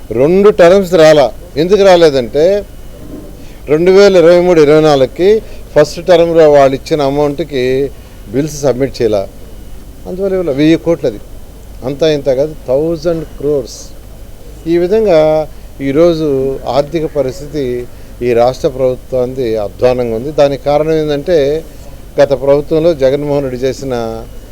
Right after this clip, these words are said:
అస్తవ్యస్త ఒక ప్లానింగ్, ఒక ఐడియా. అంటే ఏ రాష్ట్రమైనా డెవలప్ కావాలంటేనండి, ఎకానమీ రావాలి, డెవలప్ కావాలి. ఈరు బైరు ఎకానమీ రావాలి. ఎకానమీ రావాలంటే ఇండస్ట్రీస్ రావాలి, రియల్ ఎస్టేట్ డెవలప్ కావాలి, అనేక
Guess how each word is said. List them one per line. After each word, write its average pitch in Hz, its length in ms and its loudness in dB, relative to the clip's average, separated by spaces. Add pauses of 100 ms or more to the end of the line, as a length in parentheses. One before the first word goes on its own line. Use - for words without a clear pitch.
(260)
అస్తవ్యస్త 139 580 0
ఒక 139 180 0 (120)
ప్లానింగ్, 123 420 0
ఒక 139 240 -2
ఐడియా. 117 380 -2 (440)
అంటే 190 140 2 (200)
ఏ 185 80 6
రాష్ట్రమైనా 202 580 4
డెవలప్ 165 340 4
కావాలంటేనండి, 156 760 2 (480)
ఎకానమీ 220 440 4
రావాలి, 151 280 6
డెవలప్ 143 280 2
కావాలి. 127 300 0 (560)
ఈరు 170 140 2
బైరు 165 540 2 (360)
ఎకానమీ 190 420 4
రావాలి. 143 300 6
ఎకానమీ 180 280 0
రావాలంటే 156 460 2
ఇండస్ట్రీస్ 151 480 -2
రావాలి, 127 320 2 (840)
రియల్ 139 160 2
ఎస్టేట్ 170 300 4
డెవలప్ 135 320 4
కావాలి, 131 320 0 (840)
అనేక 147 220 2